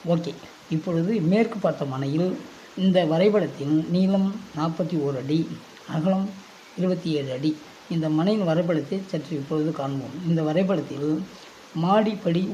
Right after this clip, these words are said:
உள்ளமைப்பு கொண்டுள்ளது. தெற்கின் மைய பகுதியில் மாடிப்படி உள்ளது. தெற்கின் மைய பகுதியில் மாடிப்படி உள்ளது. மாஸ்டர் பெட்ரூம் தென்மேற்கு பகுதியில், வடகிழக்கு பகுதியில் பாத்ரூமு, வட-, வடகிழக்கு பகுதியை ஒட்டின மாதிரி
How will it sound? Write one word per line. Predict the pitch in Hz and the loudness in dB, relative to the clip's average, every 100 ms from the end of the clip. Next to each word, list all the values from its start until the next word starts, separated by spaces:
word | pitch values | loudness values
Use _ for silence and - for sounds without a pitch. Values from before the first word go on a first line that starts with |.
| 185 | 2
உள்ளமைப்பு | 226 202 175 170 196 | 2 2 -2 -4 -4
கொண்டுள்ளது. | 156 156 151 117 113 - - | -2 0 0 -2 -8 -14 -2
தெற்கின் | 175 170 226 202 | 0 2 0 2
மைய | 175 185 | 2 0
பகுதியில் | 165 160 156 185 | 0 0 2 0
மாடிப்படி | 202 170 175 170 147 | 0 0 0 -2 -4
உள்ளது. | 127 127 120 - - - - - - | -6 -8 -10 -12 -18 -20 -20 -14 -2
தெற்கின் | 170 170 214 | -2 0 0
மைய | 165 170 | 0 0
பகுதியில் | 170 151 151 208 | -2 -2 -2 0
மாடிப்படி | 180 170 160 151 127 | -2 -2 -2 -4 -4
உள்ளது. | 127 143 214 - | -6 -6 -6 -4
மாஸ்டர் | 160 185 - 175 | -2 -2 -2 -4
பெட்ரூம் | 156 185 214 - | -2 -2 -4 0
தென்மேற்கு | 170 185 175 147 | 2 4 2 -2
பகுதியில், | 139 139 135 131 - - - - - - - - - - | -4 -4 -4 -8 -12 -18 -20 -20 -20 -20 -20 -20 -20 0
வடகிழக்கு | 175 202 208 165 | 4 4 4 0
பகுதியில் | 160 143 147 185 160 | -4 -4 -4 -4 -4
பாத்ரூமு, | 139 139 135 127 160 233 - - - | -6 -6 -8 -6 -6 -8 -14 -20 -6
வட-, | 160 180 208 - - - - | 2 4 4 2 -14 -20 -4
வடகிழக்கு | 160 202 214 196 | 2 4 4 0
பகுதியை | 170 180 165 | -2 0 2
ஒட்டின | 160 165 190 | 0 0 2
மாதிரி | 170 196 | 2 2